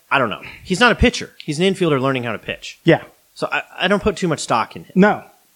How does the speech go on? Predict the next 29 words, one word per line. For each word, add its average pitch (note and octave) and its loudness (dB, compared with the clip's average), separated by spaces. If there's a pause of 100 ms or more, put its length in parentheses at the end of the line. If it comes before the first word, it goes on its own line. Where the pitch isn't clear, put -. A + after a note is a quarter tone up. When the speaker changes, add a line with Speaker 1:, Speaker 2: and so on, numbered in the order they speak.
(100)
Speaker 2:
No. G3+ 4
Speaker 1:
I - 6
don't E3+ 2
have D#3 2
him D3 -2
in B2+ 0
my A#2+ -2
long-term G#2+ -6
plans. F2+ -14
Speaker 2:
No. C#3+ 0
<laughs> - -10
And B3+ 2
we, G#3+ 2 (300)
but A#3+ -2
the D4 -10
thing - -8
is, - -4
like, - -4 (240)
and B3+ 2
we, C4 4
and A3+ 4
we A3+ 4
de-, E3+ 2
and F3 6
we E3+ 8
need D#3 4 (140)
bullpen B3 4
help. C#3 -6
Speaker 1:
Yeah. G#2+ -2